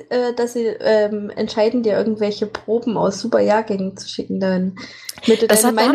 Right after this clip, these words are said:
Speaker 2: damit gar
Speaker 1: änderst.
Speaker 2: nichts zu tun. Artberg ist halt super rauchig und ich mag halt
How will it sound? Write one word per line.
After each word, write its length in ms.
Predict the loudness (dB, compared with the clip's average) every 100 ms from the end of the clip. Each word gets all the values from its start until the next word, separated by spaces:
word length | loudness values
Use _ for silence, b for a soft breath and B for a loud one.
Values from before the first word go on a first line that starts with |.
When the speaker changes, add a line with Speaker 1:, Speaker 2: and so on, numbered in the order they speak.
| 2
Speaker 2:
damit 120 | 2
gar 100 | 2
Speaker 1:
änderst. 180 | 2 2
Speaker 2:
nichts 120 | 0
zu 140 | -2 -4
tun. 320 | 0 0 0
Artberg 460 | 0 0 0 -2 0
ist 160 | -2
halt 200 | 0 -2
super 380 | -2 -2 0 2
rauchig 480 | 2 2 0 -6 -6
und 140 | -6
ich 160 | -6 -4
mag 300 | 0 0 0
halt 220 | 0 -2